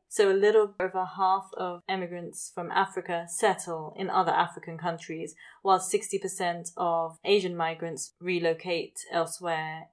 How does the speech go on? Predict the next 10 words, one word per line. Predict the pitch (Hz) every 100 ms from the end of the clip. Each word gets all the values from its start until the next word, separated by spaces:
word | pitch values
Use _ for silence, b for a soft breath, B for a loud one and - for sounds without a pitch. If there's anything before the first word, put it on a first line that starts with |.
| -
in | 180 165
Asia. | 165 165 156 147 156 _ _ -
So | 190 180 -
it's | 185 -
not | 196 196 180
like | 175 - -
everyone's | 190 165 175 170 170 165 -
flooding | - - 180 170 165 165
into | 165 165 170
Europe. | 165 170 160 156